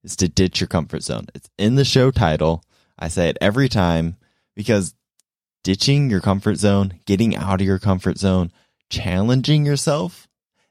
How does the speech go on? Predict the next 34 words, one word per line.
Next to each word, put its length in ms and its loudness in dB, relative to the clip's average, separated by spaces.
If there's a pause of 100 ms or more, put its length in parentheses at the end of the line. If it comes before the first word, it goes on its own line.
this 540 0
is 380 -2 (240)
the 100 -6
number 380 2
one 280 2
thing 380 0
that 260 -2
needs 280 -2
to, 160 -8
or, 280 -6 (800)
okay, 160 -14
all 180 -4
these 200 -10
things 240 -10
are 60 0
<laughs> 80 0
important, 420 2 (580)
but 340 2 (180)
this 180 2
is 200 0 (160)
the 180 -6
huge 680 0
step 680 -2
that 140 -2
you 100 0
need 200 2
to 80 -6
take 480 -2 (1600)
in 120 2
order 280 2
to 80 -8
start 260 -4
building 280 -6
confidence. 640 -14